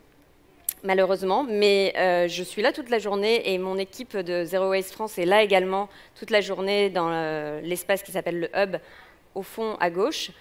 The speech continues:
pour vous donner toutes ces pistes tout ce qui peut vous permettre de faire le premier pas, chacun d'entre vous.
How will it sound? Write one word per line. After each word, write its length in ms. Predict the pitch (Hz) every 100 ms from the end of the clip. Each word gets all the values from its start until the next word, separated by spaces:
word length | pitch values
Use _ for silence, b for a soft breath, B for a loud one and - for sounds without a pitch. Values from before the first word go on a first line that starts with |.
| B -
pour 120 | - 202
vous 100 | 214
donner 240 | 233 269
toutes 180 | 294 277
ces 160 | -
pistes 420 | 247 285 285 - 180 175 - _ 262
tout 60 |
ce 80 | 240
qui 80 | 254
peut 100 | 262
vous 140 | 247
permettre 320 | 233 220 254 226
de 40 |
faire 160 | 226 214
le 100 | 160
premier 340 | - 214 202
pas, 240 | - 208 - - b b
chacun 400 | - 196 202 190
d'entre 280 | 185 180 175
vous. 200 | 160